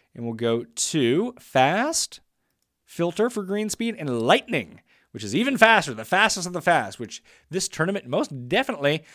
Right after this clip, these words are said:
qualifies for. And that's the thing. We want to see the sample. That's why there's only so many that are lightning per year. At least this gives us a little bit more of a sample to draw from. So if we take a player like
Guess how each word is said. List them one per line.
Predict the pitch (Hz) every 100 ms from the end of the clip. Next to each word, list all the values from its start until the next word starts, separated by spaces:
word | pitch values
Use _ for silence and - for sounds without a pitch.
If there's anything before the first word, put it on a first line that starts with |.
| - _
qualifies | - 214 175 139 117 104
for. | 117 104
And | 156
that's | 247
the | 156
thing. | 120 87
We | 135
want | 185
to | 175
see | 185
the | 147
sample. | 156 139 143
That's | 143 139
why | 143 139 127
there's | 147 151
only | 156 139
so | 156
many | 123 123 127
that | 120
are | 117
lightning | 110 117 135 127
per | 113 110
year. | 117
At | 110
least | 117 113
this | 117 -
gives | 120 104 113
us | 110 - - - _
a | 120
little | 120 117
bit | 113 110
more | 110 110 110 117 120
of | 110
a | 107
sample | 110 101 107
to | 98
draw | 110 107 101
from. | - 92 87
So | 127 120
if | 147
we |
take | 147 190
a |
player | 160 165 165 147
like | 135 135 131